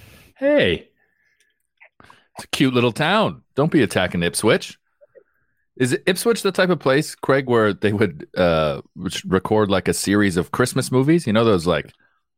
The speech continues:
Speaker 2: subpar television Christmas movies? I feel like Ipswich would be a place to do that.
Speaker 1: Not Ipswich town itself, but,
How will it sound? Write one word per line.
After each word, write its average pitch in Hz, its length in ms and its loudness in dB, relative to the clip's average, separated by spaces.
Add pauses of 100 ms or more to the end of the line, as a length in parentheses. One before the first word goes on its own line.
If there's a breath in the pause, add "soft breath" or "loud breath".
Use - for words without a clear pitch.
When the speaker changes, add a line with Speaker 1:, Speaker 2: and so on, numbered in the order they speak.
(140)
Speaker 2:
subpar 104 760 0
television 101 580 0
Christmas - 460 -2
movies? 120 360 -2 (140)
I 98 60 -4
feel 135 180 2
like 113 240 2
Ipswich 95 420 0
would 73 100 -2
be 78 120 2
a 73 80 0
place 76 320 -4
to - 120 -8
do 67 160 -2
that. 120 100 0
Speaker 1:
Not 139 400 0
Ipswich 131 540 0
town 110 480 0
itself, 95 720 -2
but, 92 180 -2